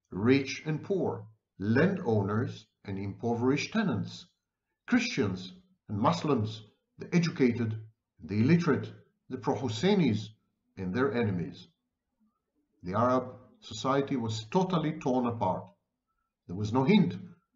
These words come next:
of central policy or guidance from anywhere. Numbers of fighters on both sides was at all times during the war l-, largely equal,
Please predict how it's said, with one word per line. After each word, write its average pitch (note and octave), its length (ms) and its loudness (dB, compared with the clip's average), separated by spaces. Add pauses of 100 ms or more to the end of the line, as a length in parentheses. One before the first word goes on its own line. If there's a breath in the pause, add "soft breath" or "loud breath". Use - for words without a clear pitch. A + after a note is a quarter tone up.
(140)
of G#2+ 120 -12
central C#3+ 340 0
policy E3 560 0 (300)
or C3 200 2
guidance A#2+ 420 2
from A2+ 240 -4
anywhere. C3+ 440 -2 (960)
Numbers F3+ 540 4
of G#3 160 2
fighters D3+ 420 0
on A2 140 4
both C3+ 280 4
sides - 520 -12 (500)
was B2+ 440 0 (120)
at A2+ 220 0
all G#3+ 260 4
times G#2+ 400 0
during A2 260 0
the F#2+ 80 0
war C3+ 440 0 (440)
l-, A2 180 0 (440)
largely D#3+ 560 6
equal, A2 440 0